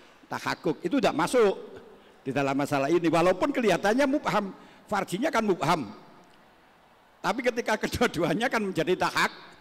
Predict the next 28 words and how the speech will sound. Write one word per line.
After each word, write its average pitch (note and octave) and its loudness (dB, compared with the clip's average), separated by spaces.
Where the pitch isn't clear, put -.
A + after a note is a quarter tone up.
tahakuk. D3 0
<laughs> - -16
Ini C4+ 0
juga A3 0
tidak G#3+ -2
digolongkan F3 0
dengan F3+ 0
yang E3+ -2
mubham, G3+ -2
karena F#3 -2
yang G#3+ 2
mubham F#3+ -2
itu C4 0
ilatnya F3 -2
yang G#3 -2
nggak D#3+ -6
jelas. E3+ -4
<laughs> - -18
Yang C3+ -8
nggak C#3+ 0
jelas F3 0
ini D#4 0
seperti B3 0
dalam F#3+ 0
naim G3 0
ini C4+ -6
karena E3+ -4
tidurnya, C#3 -2